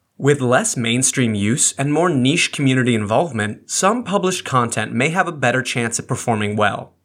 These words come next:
But of course, it's hard to beat a top centralized mainstream platform on the level of attention and audience.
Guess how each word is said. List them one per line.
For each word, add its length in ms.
But 180
of 80
course, 480
it's 200
hard 240
to 60
beat 300
a 80
top 400
centralized 640
mainstream 560
platform 640
on 160
the 80
level 320
of 80
attention 540
and 160
audience. 640